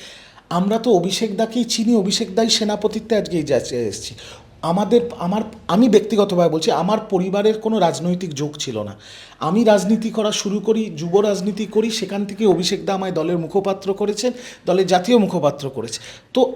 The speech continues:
আমার লিডার অভিষেক ব্যানার্জি ডেপুটি চিফ মিনিস্টার হবে, এটা তো আমি চাইবই। আমি তো এটাও বলবো যে এটাও মানুষের কাছে পরিষ্কার আর আমাদের কাছেও পরিষ্কার, মমতাদির যোগ্য উত্তরসূরি অভিষেক ব্যানার্জি আর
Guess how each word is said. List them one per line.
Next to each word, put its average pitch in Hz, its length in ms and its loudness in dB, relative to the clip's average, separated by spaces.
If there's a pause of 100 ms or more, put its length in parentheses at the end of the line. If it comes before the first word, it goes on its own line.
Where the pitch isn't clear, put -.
(640)
আমার 220 280 2
লিডার 240 420 6
অভিষেক 214 400 2
ব্যানার্জি 208 540 -2 (360)
ডেপুটি 190 400 2
চিফ 220 300 -4
মিনিস্টার 220 360 0
হবে, 226 240 2
এটা 196 200 -4
তো 214 120 -4
আমি 208 200 0
চাইবই। 226 440 0 (1400)
আমি 214 180 4
তো 254 140 2
এটাও 240 380 6
বলবো 220 320 4
যে 202 260 0
এটাও 220 280 2
মানুষের 214 460 2
কাছে 226 240 0
পরিষ্কার 214 580 0
আর 202 120 2
আমাদের 185 400 4
কাছেও 220 280 2
পরিষ্কার, 185 520 -4 (1000)
মমতাদির 220 760 2
যোগ্য 160 380 -2
উত্তরসূরি 220 600 0
অভিষেক 208 380 0
ব্যানার্জি 220 400 0
আর 220 60 2